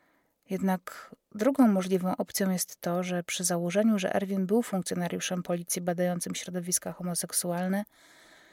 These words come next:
mogło dojść do kłótni między nim a jego informatorem, która doprowadziła do tej tragedii. Sprawa Erwina Curyły to nie jest pierwsza sprawa o bardzo podobnym przebiegu,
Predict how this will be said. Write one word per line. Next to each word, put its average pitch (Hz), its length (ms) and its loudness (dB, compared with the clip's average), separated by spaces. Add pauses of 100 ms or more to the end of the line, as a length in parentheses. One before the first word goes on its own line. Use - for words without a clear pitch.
(300)
mogło 208 340 6
dojść 202 240 4
do 190 140 4
kłótni 185 460 0
między 165 320 0
nim 185 280 4
a 185 60 0
jego 175 200 0
informatorem, 175 840 0 (480)
która 180 560 2
doprowadziła 175 800 -2 (240)
do 180 160 -2
tej 175 180 -6
tragedii. 180 560 -10 (480)
Sprawa 240 640 4 (380)
Erwina 214 400 6
Curyły 185 560 2
to 190 160 -2
nie 208 220 4
jest - 280 0
pierwsza 196 680 0
sprawa 180 640 0
o 190 100 -6
bardzo 185 320 0
podobnym 185 560 -2
przebiegu, 180 600 -2